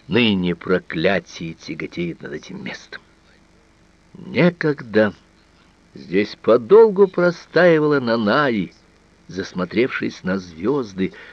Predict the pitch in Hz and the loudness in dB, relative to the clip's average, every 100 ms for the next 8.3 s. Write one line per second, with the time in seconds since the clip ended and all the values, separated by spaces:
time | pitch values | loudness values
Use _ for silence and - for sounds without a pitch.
0 | - - 101 85 85 170 - 208 190 - | -14 -8 -4 -2 -2 -4 -4 -4 -4 -6
1 | 175 170 - 160 147 135 131 101 117 110 | -8 -8 -6 -6 -4 -6 -10 -8 -8 -6
2 | 95 - - 98 - - - - _ _ | -8 -10 -14 -14 -14 -20 -20 -20 _ _
3 | - 160 208 208 180 175 170 _ _ _ | -8 2 2 2 0 -2 -4 _ _ _
4 | _ _ _ - - - 80 73 120 156 | _ _ _ -14 -12 -12 -14 0 0 2
5 | 135 139 131 123 98 95 92 - 90 - | -2 -2 -2 -4 -2 0 -2 -4 -8 -8
6 | _ _ _ _ _ _ _ _ _ 78 | _ _ _ _ _ _ _ _ _ -16
7 | - - 101 147 127 - 135 - - 104 | -16 -10 -8 -8 -8 -8 -8 -8 -4 0
8 | 101 87 | 0 0